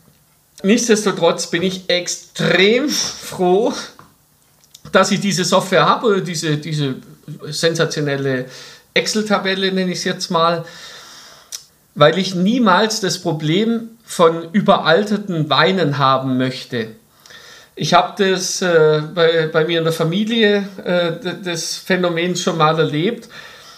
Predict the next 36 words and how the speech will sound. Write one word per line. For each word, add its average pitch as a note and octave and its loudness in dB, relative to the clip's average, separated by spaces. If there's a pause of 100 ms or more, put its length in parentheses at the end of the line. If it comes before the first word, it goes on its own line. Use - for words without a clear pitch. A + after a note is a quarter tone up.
(220)
dass, E3 2
äh, E3 4
jemand E3+ -2
vier, F3 0
vier F3 -4
oder D#3 -2
fünfhundert D#3+ -2
Flaschen D#3 0
Wein D#3+ 2
im G#3 2
Keller F3+ 0
hatte, F#3 0
von D#3+ -4
denen E3 0
hundertfünfzig, E3+ -2
äh, D3+ 4
schlecht D#3+ -2
gewesen C#3 -2
sind, C#3+ 0
weil C#3 0
sie C#3 -2
einfach D3+ -2
zu - -4
alt D#3 2
waren, B2+ -2
weil C3 -2
s-, - -6
sie - -8
nicht E3+ -2 (500)
das - -2
Lagerpotenzial D#3 2
hatten, D3+ 0 (460)
das E3 0
ihnen E3+ 0
zugemutet D3+ 2
wurde. B2+ 0